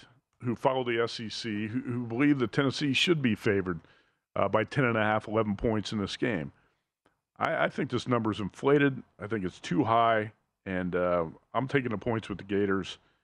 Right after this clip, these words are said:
in, uh, this one. I'm gonna try to, uh, try to get, grab my analysis for this game. I wrote it up on, uh, V sin dot com as, uh, one of my plays this morning, and, uh, I can't find that right now, but I'll find it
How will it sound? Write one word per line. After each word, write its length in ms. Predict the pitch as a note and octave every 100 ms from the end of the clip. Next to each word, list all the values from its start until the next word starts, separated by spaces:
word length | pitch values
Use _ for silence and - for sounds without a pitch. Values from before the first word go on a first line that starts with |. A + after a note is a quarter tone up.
| _ _ _ _
in, 240 | F#2+ F#2+ G2
uh, 200 | F#2+ F#2+
this 260 | G#2 G2+
one. 180 | F#2 F2
I'm 160 | F2 G#2
gonna 240 | A#2 G#2 F2+ _
try 340 | - C3+ A#2+
to, 520 | A2+ - A2 G2+ G2 G2
uh, 240 | F#2+ F2+ F2+ _ _ _ _ _ _ _ _ _ _ _ _ _ _ _ _ -
try 160 | - A#2
to 60 |
get, 320 | G#2 A2 -
grab 220 | G#2+ G#2+ G2+
my 160 | F#2+
analysis 540 | F#2 A2+ A2+ G2+ - G2+
for 160 | A2
this 140 | G#2+ -
game. 220 | C3 A#2+
I 40 |
wrote 240 | A2+ C3 C#3
it 100 | C3
up 220 | B2+ B2
on, 200 | B2 A2+
uh, 120 | A2+
V 200 | A2 A#2
sin 420 | A#2 - A2+ G#2+ G#2 _ _ _ _
dot 280 | - G2+ G2
com 440 | - C#3+ C#3 C3+ B2
as, 280 | G#2+ G#2 F#2
uh, 120 | A2+
one 160 | G2+ A#2+
of 60 | A#2
my 100 | G#2+
plays 580 | - B2 A#2+ A#2 A#2 - _ _ _ _ _
this 220 | G2 -
morning, 460 | B2+ D#3 D#3 D3+ C3 _ _
and, 360 | G2+ G2+ G#2 G2
uh, 360 | G2+ - - F#2+
I 20 | -
can't 220 | - -
find 260 | - G2+ F#2
that 160 | G#2 F#2
right 180 | G#2
now, 240 | - C#3+ A2+
but 140 | G2
I'll 100 | F#2
find 260 | - A2+
it 100 | G2+